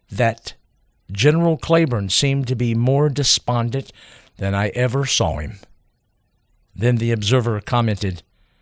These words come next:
"Well, General, there will not be many of us that will get back to Arkansas." And Claiborne replied,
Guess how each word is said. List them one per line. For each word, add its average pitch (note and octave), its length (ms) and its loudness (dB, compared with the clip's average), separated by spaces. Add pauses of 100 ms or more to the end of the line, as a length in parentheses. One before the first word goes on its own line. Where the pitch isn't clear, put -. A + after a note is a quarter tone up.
(600)
"Well, C#3 200 6
General, B2+ 440 2 (640)
there A2+ 180 0
will A#2 160 0
not C3 280 2
be C3 160 2
many C#3 340 4
of G2+ 100 0
us F#2+ 220 -2
that G2+ 160 -4
will G2 120 -4
get G2+ 280 0
back A2 280 2
to - 80 -4
Arkansas." F2+ 720 -4 (1080)
And F2+ 180 -10
Claiborne G#2+ 380 0
replied, G2 600 0